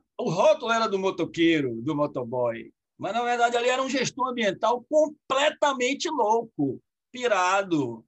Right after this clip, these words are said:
porque as coisas não andaram, e por não terem andado na, como deveria em relação às questões ambientais e sociais,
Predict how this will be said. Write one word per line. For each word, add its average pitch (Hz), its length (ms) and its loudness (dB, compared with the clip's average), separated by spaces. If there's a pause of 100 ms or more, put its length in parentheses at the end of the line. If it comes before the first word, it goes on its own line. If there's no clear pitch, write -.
(160)
porque - 240 -8
as - 160 -6
coisas 196 280 0
não 277 320 0
andaram, 190 480 2
e 233 100 -10
por - 320 -6
não 277 180 -6
terem 233 300 0
andado 170 480 -2
na, 160 300 -4 (100)
como 285 320 0
deveria 170 640 -2
em 156 40 -8
relação 139 400 -10
às 135 80 -14
questões 135 360 -14
ambientais 123 520 -10
e 113 40 -18
sociais, - 640 -8